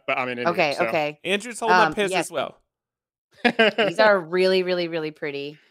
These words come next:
Speaker 2: They're amazing.
Speaker 3: So, uh,
Speaker 1: Oh,
Speaker 3: she
Speaker 1: I'm
Speaker 3: talks
Speaker 1: so
Speaker 3: about
Speaker 1: good
Speaker 3: this
Speaker 1: how
Speaker 2: And
Speaker 1: many
Speaker 2: we,
Speaker 1: people
Speaker 2: and we interviewed Julie on the hot seat, so you can hear about her process and how she makes all these really cool, um,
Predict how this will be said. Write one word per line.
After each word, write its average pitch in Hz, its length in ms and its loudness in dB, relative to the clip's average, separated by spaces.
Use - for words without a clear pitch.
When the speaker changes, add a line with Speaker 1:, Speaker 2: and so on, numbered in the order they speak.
Speaker 2:
They're 156 160 -16
amazing. 147 680 -12
Speaker 3:
So, 220 260 2
uh, 214 260 6
Speaker 1:
Oh, - 80 -14
Speaker 3:
she - 160 -12
Speaker 1:
I'm 156 100 4
Speaker 3:
talks 226 200 4
Speaker 1:
so 180 60 0
Speaker 3:
about 226 160 4
Speaker 1:
good 208 80 2
Speaker 3:
this 233 100 2
Speaker 1:
how 240 60 0
Speaker 2:
And 247 80 0
Speaker 1:
many 269 120 4
Speaker 2:
we, 254 60 4
Speaker 1:
people - 220 -4
Speaker 2:
and 226 240 0
we 233 160 4
interviewed 247 400 0
Julie 247 340 0
on 190 240 4
the 233 80 2
hot 403 240 0
seat, 214 260 -8
so 190 140 0
you 175 160 -2
can 175 240 -8
hear 180 300 0
about 180 220 4
her 170 100 -6
process 226 580 -2
and 185 100 -20
how 165 100 -4
she 151 180 -12
makes 165 240 -8
all 175 120 0
these 170 220 -8
really 170 260 -8
cool, 170 420 -4
um, 160 360 -2